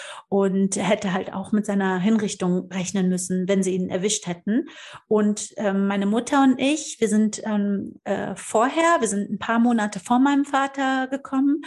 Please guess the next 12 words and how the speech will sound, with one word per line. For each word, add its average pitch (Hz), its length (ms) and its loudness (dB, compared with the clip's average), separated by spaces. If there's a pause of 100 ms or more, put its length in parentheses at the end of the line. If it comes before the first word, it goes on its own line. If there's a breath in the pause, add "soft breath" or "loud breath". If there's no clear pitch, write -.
(400 loud breath)
und 208 440 2
wir 240 200 4
sind, 226 560 0
ähm, 208 480 0 (260 loud breath)
äh, 175 280 -2
konnten, 247 680 2
also 185 300 -2
wir 196 40 -2
sind, 208 280 -2 (300)
wir 202 120 -2
sind 196 200 0
geflogen. 240 600 2